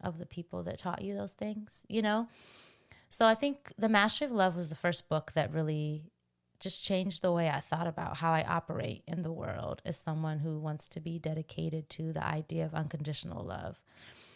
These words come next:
And then the second book is called How to Love by Thich Nhat Hanh. And I just love him in general. I just,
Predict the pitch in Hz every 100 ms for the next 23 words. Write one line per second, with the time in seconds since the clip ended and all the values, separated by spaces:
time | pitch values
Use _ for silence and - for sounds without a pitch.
0 | - _ - 208 202 202 196 190 185 190
1 | 190 - 196 - 240 185 175 - - -
2 | 185 180 214 240 240 208 170 160 165 165
3 | 156 - 170 160 156 160 - 180 - 160
4 | 160 - 190 180 165 160 160 - 165 175
5 | 185 190 - - - 175 170 160 151 -
6 | 165 165 151 160 170 165 156 160 156 156
7 | 156 160 - 170 160